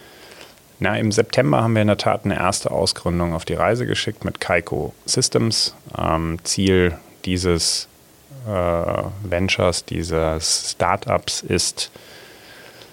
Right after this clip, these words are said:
die Reduzierung von Incidents, würde ich mal sagen, an Bord. Sprich, ein systematisches Sammeln von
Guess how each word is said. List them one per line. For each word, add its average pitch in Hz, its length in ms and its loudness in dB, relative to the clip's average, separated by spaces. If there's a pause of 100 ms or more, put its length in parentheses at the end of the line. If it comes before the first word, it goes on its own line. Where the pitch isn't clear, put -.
(640)
die 92 420 -2 (140)
Reduzierung 104 1080 4 (240)
von 90 640 2 (1500)
Incidents, 85 840 2
würde 82 160 0
ich - 140 -4
mal 80 240 2
sagen, 78 460 0
an 82 260 -4
Bord. 80 340 4
Sprich, - 560 0 (100)
ein 85 540 0 (300)
systematisches 92 1200 2
Sammeln 101 640 2
von 92 400 0